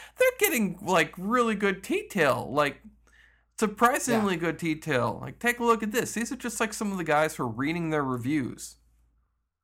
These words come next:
Speaker 2: Hmm.
Speaker 1: Like, look at that.
Speaker 2: See.
Speaker 1: That's not bad.
Speaker 2: Uh, let's see here.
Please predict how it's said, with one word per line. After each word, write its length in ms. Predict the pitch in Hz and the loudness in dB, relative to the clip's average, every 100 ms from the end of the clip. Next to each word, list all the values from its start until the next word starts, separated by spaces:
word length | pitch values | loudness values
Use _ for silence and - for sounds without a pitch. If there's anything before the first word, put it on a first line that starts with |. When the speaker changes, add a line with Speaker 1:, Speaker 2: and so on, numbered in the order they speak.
| _ | _
Speaker 2:
Hmm. 120 | - 131 | -12 -6
Speaker 1:
Like, 120 | 269 | 4
look 180 | 508 508 | 4 4
at 60 | |
that. 240 | 277 104 - _ _ _ _ | 0 0 0 _ _ _ _
Speaker 2:
See. 140 | - - | -14 -6
Speaker 1:
That's 200 | 370 - | -6 -2
not 160 | 330 | -2
bad. 380 | 180 381 349 - - _ _ _ _ _ _ _ _ | 2 2 2 -2 -8 _ _ _ _ _ _ _ _
Speaker 2:
Uh, 440 | 123 127 127 127 127 | -8 -6 -4 -6 -8
let's 140 | 113 | -10
see 140 | - 110 | -16 -18
here. 260 | 120 98 | -18 -20